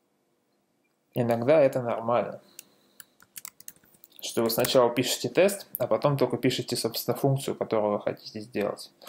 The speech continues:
Но у нас уже как бы все написано, поэтому значит, вот, собственно, мы написали эту самую функцию mapper, и вот теперь мы хотим ее протестировать. Как мы можем протестировать? Ну, мы можем ее протестировать, просто подав ей на вход разные варианты и посмотрев,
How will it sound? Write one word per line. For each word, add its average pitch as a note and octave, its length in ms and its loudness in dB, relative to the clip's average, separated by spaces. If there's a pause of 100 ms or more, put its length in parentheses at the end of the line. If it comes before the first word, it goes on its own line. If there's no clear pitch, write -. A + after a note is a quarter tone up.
(260)
Но E3+ 160 4
у - 20 2
нас C#3+ 300 2
уже B2+ 280 0
как A#2 260 -10
бы B2 80 -10
все - 180 -4
написано, A2+ 540 -6
поэтому A2 500 -6 (1700)
значит, D3+ 280 2
вот, F#3 180 4
собственно, B2+ 300 0
мы B2+ 40 2
написали A#2+ 400 0
эту G#2+ 100 -8
самую - 260 -4
функцию C3+ 380 -2
mapper, C#4 380 2
и C4 100 2
вот G#3+ 140 2
теперь F#3+ 240 4
мы F3 100 0
хотим C3 280 0
ее B2 100 2
протестировать. - 880 -6
Как G#3+ 160 2
мы B2+ 140 2
можем G#2+ 260 -2
протестировать? - 640 -4
Ну, C4+ 80 2
мы A#3 80 0
можем D#3+ 220 2
ее B2+ 60 0
протестировать, B3+ 680 0
просто - 260 2
подав C3 420 2
ей B2+ 140 2
на A2 140 2
вход - 260 0
разные A2+ 380 0
варианты F#3+ 380 0
и - 20 -2
посмотрев, D#3 580 0